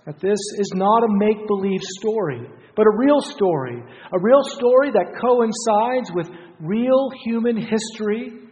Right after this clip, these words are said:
that can be confirmed. And this is important, isn't it?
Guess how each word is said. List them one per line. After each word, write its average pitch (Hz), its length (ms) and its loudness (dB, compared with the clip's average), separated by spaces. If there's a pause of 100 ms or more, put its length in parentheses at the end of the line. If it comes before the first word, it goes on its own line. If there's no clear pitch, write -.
(200)
that 214 120 -2
can 240 120 -4
be 269 120 0
confirmed. 254 760 -4 (3500)
And 220 100 -2
this 294 160 -2
is 294 180 -8
important, 262 480 -6
isn't - 440 -8
it? - 60 -20